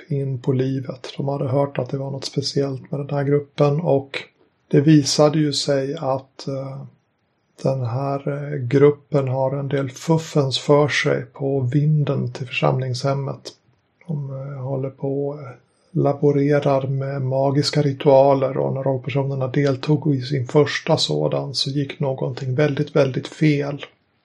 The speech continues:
Och en av deras nya kamrater, en av, eh, deltagarna i bibelstudiegruppen, blev, eh, bortrövad av ett fruktansvärt monster. Och om det första målet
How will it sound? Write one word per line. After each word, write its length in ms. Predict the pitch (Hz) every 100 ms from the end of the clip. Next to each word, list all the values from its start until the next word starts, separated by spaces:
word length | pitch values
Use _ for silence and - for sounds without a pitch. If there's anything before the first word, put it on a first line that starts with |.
| _ _ _ _ _
Och 420 | - 135 127 _ - _ -
en 320 | - 147 139
av 180 | 143 127
deras 360 | 139 131 127 156
nya 280 | 139 131
kamrater, 640 | 135 143 135 139 135 - -
en 180 | 71 69
av, 300 | 69 69 71
eh, 160 | 67
deltagarna 760 | 69 - 139 123 139 135 139 135
i 60 |
bibelstudiegruppen, 1040 | 135 131 131 123 135 139 135 131 127 135 131
blev, 200 | 151 147
eh, 280 | - 147 151 _
bortrövad 840 | - 143 123 - 139 147 139 135 131
av 140 | 143
ett 80 | 139
fruktansvärt 640 | - 147 - 127 156 156
monster. 460 | 156 156 151 151 - _ _ _ _ _
Och 340 | 190 165 165 - - _ _
om 260 | 170 160
det 280 | 160 170 151 -
första 640 | - - 165 - - 180
målet 800 | 147 143 131 135 139 139 127 _